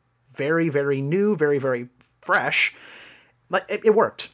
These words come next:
It worked for me as well. I, uh, I enjoyed each one a little bit more than the last one, and I've, uh,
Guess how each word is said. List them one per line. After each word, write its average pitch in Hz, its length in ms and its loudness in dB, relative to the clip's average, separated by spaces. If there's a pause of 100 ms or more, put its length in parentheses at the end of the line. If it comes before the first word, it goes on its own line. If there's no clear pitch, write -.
(100)
It 175 80 2
worked 190 240 2
for 185 140 0
me 175 100 -2
as 170 140 0
well. 151 200 0
I, 151 300 2
uh, 143 220 0
I 147 140 0
enjoyed 160 400 0
each 160 300 -4
one 160 520 0
a 156 40 -4
little 151 200 2
bit 156 120 0
more 147 160 0
than 139 120 -4
the 139 80 -2
last 165 340 0
one, 156 320 0
and 131 260 -6
I've, 131 240 -2
uh, 127 280 0